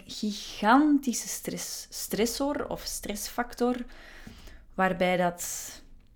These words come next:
keuzes moeten gemaakt worden over het kleurenpalet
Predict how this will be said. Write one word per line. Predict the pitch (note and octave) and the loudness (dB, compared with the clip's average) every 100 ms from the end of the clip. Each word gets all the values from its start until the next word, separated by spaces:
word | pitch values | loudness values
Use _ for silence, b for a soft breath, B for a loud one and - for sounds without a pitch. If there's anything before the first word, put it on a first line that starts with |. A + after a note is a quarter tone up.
| - - - - | -20 -20 -20 0
keuzes | A3 A#3+ A#3+ A3+ | 6 8 6 0
moeten | G#3+ G#3 G3+ | -4 -4 -2
gemaakt | F#3 F3 F3+ F3+ | 0 2 0 -2
worden | F3 E3+ F3 F3 - | -2 -2 0 -4 -2
over | D#3 D#3+ | -4 -2
het | D#3+ - - | -6 -10 -14
kleurenpalet | - D#3 F3+ G3 G3 F3+ E3 E3 - - | -10 0 2 2 0 -2 -4 -6 -12 -16